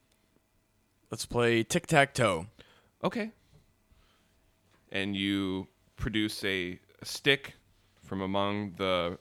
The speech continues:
Speaker 2: refuse of the world and draw a grid into the ground. Um, drawing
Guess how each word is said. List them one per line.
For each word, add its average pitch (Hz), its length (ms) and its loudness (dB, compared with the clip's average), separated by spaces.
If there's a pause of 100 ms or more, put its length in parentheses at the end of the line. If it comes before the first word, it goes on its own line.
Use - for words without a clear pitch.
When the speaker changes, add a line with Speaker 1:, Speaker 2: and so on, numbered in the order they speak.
(120)
Speaker 2:
refuse 110 760 -2 (100)
of 98 260 -2
the 95 60 -6
world 104 480 -2 (640)
and 95 240 0
draw 101 520 2 (100)
a 90 100 -4
grid 104 640 0
into 101 260 -4
the 95 80 -6
ground. 104 560 -4 (2750)
Um, 90 460 -6 (4000)
drawing 95 640 0